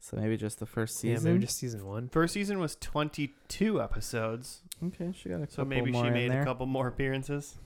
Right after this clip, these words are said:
Speaker 2: Yeah, came back as a ghost.
Speaker 3: She moved to Chicago
Speaker 1: God, I
Speaker 3: or
Speaker 1: hope
Speaker 3: something
Speaker 1: so.
Speaker 3: and after the first season, and then, like, showed up in the second season twice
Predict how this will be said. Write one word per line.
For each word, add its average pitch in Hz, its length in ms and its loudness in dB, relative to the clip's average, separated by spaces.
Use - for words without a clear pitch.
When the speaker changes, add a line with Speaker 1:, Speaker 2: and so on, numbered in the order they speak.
Speaker 2:
Yeah, 110 220 2
came 113 300 2
back 110 260 6
as 120 80 4
a 117 80 4
ghost. 120 340 8
Speaker 3:
She 151 200 0
moved 131 320 0
to 123 60 -4
Chicago 117 760 2
Speaker 1:
God, - 20 6
I 123 60 6
Speaker 3:
or - 20 4
Speaker 1:
hope - 80 -2
Speaker 3:
something 127 400 -2
Speaker 1:
so. 127 80 0
Speaker 3:
and - 160 -2
after 123 240 -2
the 123 80 -4
first 131 300 -4
season, 127 340 -4
and 113 160 -2
then, 113 220 -2
like, 110 180 -8
showed 110 320 -2
up 107 160 -4
in 113 80 -6
the 110 60 -6
second 107 320 -8
season 117 300 -8
twice 117 500 -6